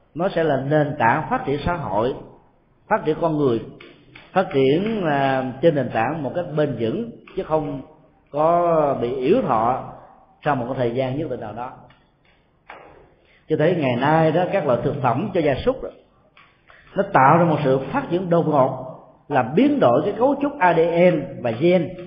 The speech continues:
ở trong cơ thể của các sinh vật đó, cho nên dẫn đến những biến chứng về bệnh tật. Và do đó, khi con người tiêu thụ những loại sản phẩm thịt của các loại gia súc được ức chế và biến dạng về thực phẩm này, sẽ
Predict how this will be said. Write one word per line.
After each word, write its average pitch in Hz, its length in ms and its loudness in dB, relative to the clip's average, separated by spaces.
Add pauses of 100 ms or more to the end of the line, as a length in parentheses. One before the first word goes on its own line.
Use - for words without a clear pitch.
(140)
ở 156 100 -6
trong 156 260 -2
cơ 175 200 6
thể 135 480 -2
của 147 120 -4
các 180 120 -6 (100)
sinh 160 100 -4
vật 135 160 -6
đó, 151 280 -2 (260)
cho 147 60 -10
nên 156 120 2
dẫn 131 200 0
đến 185 120 -2
những 139 220 -4
biến 262 240 -2
chứng 247 200 -8
về 180 80 2
bệnh 117 200 -2
tật. 113 140 -2 (160)
Và 123 80 2
do 127 120 -2
đó, 156 200 0
khi 185 140 4
con 175 220 -2
người 127 100 -2 (120)
tiêu 220 300 4
thụ 151 380 -2 (280)
những 208 440 0
loại 131 400 2
sản 123 320 -4
phẩm 160 300 -6
thịt 170 120 4 (500)
của 147 380 2
các 262 180 -2
loại 127 220 0
gia 156 300 2
súc 247 160 -2
được 131 220 -2
ức - 220 -8
chế 262 380 4 (580)
và 127 120 -2
biến 240 340 0
dạng 131 280 0
về 127 140 -2
thực 123 100 -8
phẩm 117 160 -6
này, 131 160 -6 (840)
sẽ 120 240 0